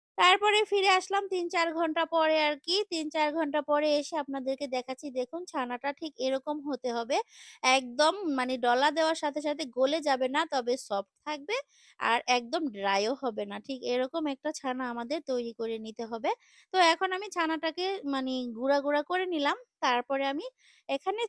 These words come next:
চার চামচ চিনি দিয়ে দিব। তারপরে ছানাটাকে খুব ভালো করে হাতের সাহায্যে মথে নিব পাঁচ সাত মিনিটের মতো। আর এখানে আমি উ-, শুকনো উপকরণগুলো মেপে নিচ্ছি। দেখুন প্রথমে আমি চার চা চামচ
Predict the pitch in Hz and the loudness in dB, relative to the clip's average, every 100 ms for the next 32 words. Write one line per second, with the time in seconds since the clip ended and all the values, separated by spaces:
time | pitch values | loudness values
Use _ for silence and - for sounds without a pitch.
0 | 381 285 294 302 349 415 466 - 370 359 | 2 4 4 2 2 2 -2 -2 -4 -2
1 | 294 247 214 185 185 220 - _ _ _ | -2 -2 -2 -2 -4 -6 -10 _ _ _
2 | _ _ _ _ _ _ _ _ _ - | _ _ _ _ _ _ _ _ _ 2
3 | 349 359 415 440 359 339 349 359 381 - | 2 4 2 2 2 0 2 0 0 0
4 | 359 294 277 277 320 330 - 294 262 302 | 0 4 6 6 4 2 2 0 0 -4
5 | - 311 285 302 427 330 277 302 269 269 | -2 0 0 0 0 0 -2 -2 -2 0
6 | 359 508 - 277 277 - 285 - 269 254 | 0 0 0 -2 -2 0 -2 -2 -6 -4
7 | 269 277 269 285 370 453 - _ _ _ | -2 -2 -2 -4 0 0 0 _ _ _
8 | 269 294 302 320 381 381 349 330 403 523 | 2 4 4 2 0 0 0 0 -4 -4
9 | 330 285 330 330 359 320 330 311 311 311 | -4 -4 -6 -6 -6 -6 -4 0 0 0
10 | 294 320 311 311 311 294 277 - 277 285 | -2 -2 -2 -2 -2 -4 -4 -6 -4 -6
11 | 269 370 330 285 349 339 330 381 - 302 | -6 -8 -4 -4 -4 -8 -8 -10 -2 2
12 | 285 285 320 330 330 359 440 | 2 0 -4 -4 -6 -6 -8